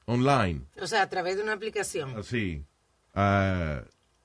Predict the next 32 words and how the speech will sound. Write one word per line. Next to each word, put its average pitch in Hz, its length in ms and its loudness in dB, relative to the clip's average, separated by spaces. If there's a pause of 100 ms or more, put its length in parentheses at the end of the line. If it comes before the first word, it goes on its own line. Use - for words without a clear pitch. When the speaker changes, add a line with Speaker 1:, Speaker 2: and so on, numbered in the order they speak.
(160)
Speaker 1:
Match 113 480 0
dot 123 280 -2
com. 85 280 -2 (240)
Speaker 2:
Wow, 202 560 4
que 170 100 -8
es 160 60 -12
tan - 200 0
popular. 175 720 -4
Speaker 1:
Yeah. 92 340 -2 (360)
So, 110 160 0 (100)
el 104 180 -4
tipo 123 280 4
tenía 135 160 4
un 131 80 2
profile 139 380 2
en 113 40 -4
Match 113 280 -4
dot 110 220 0
com 196 280 4
y 131 100 6
ella 113 720 2
se 117 120 -2
enamoró 117 400 4
de 151 200 6
él 143 80 4
a 131 100 4
través 117 300 0
del 117 180 0
profile. 147 520 2 (680)
Y 139 200 4
sin 156 260 2
conocerse, 147 1000 4